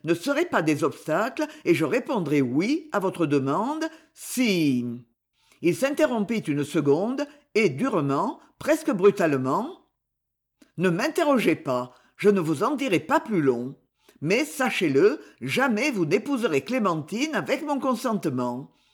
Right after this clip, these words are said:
Jamais, jamais. Puis, à voix basse,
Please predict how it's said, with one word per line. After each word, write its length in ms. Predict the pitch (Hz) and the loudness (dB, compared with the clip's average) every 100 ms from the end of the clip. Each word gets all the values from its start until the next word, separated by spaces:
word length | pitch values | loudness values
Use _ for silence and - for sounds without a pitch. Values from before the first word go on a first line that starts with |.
| _ _ 123 | _ _ -8
Jamais, 760 | 120 226 160 165 269 311 - | 2 2 4 0 -2 -4 -10
jamais. 720 | 104 127 - 160 131 120 131 _ _ _ _ _ _ | -10 0 2 2 0 -4 -8 _ _ _ _ _ _
Puis, 340 | 151 202 311 254 | 0 2 2 0
à 60 | |
voix 200 | 156 147 | 2 0
basse, 460 | 131 135 202 269 | 2 2 0 -4